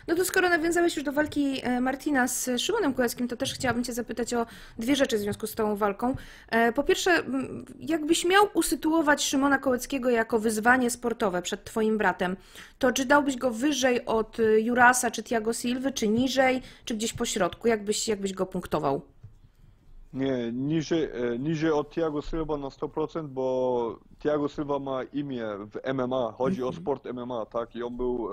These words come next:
Speaker 2: e, weteran U F C, e, też nie byle jaki, był bardzo dobry, tak? On, e, nie wyleciał względu,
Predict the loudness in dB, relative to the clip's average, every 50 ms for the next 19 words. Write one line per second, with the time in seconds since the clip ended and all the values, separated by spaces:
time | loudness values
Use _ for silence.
0 | -4 -2 -2 -4 -2 -2 -4 -4 -2 -2 -2 -2 -2 -2 -4 -6 -6 -6 -8 _
1 | -10 -4 -2 0 0 0 0 -4 -8 -16 -20 _ _ _ _ -8 -6 -6 -4 -4
2 | -4 -4 -4 -4 -4 -4 -4 -4 -4 -4 -6 -8 -10 -12 -16 -20 -8 -4 -2 -2
3 | -2 -2 -4 -4 -2 -2 0 0 0 -2 -2 -2 -2 0 2 2 0 0 -2 -4
4 | -8 -10 -10 -12 -14 -20 _ _ _ _ _ _ _ _ _ -2 -2 -2 0 0
5 | -2 -2 -2 -4 -6 -8 -6 -6 -8 -8 -10 -14 -14 -10 -8 -8 -8 -8 _ -16
6 | -20 _ _ _ _ _ -10 -8 -8 -6 -6 -8 -8 -8 -8 -6 -4 -2 -2 -2
7 | -2 -2 -4 -4 -2 -2 -2 0 0 -2 -2 -2 -2 -2 -2 -2 -4 -4 -2 0
8 | 0 0 -2 -4 -4 -4 -2 -2 -2